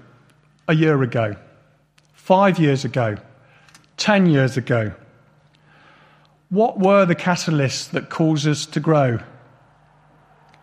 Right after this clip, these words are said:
to become better at our job, to be a better spouse? What caused us to appreciate life more,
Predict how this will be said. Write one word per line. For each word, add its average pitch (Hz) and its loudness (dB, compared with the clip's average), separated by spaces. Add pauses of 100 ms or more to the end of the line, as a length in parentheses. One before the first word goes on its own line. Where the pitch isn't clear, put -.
to 165 -4
become 165 0
better 165 0
at 151 -2
our 147 2
job, 165 2 (760)
to - -6
be 170 0
a 160 0
better 165 -2
spouse? - -2 (1300)
What 202 0
caused 190 0
us 147 0
to 156 -4
appreciate 175 -2
life 160 2
more, 147 4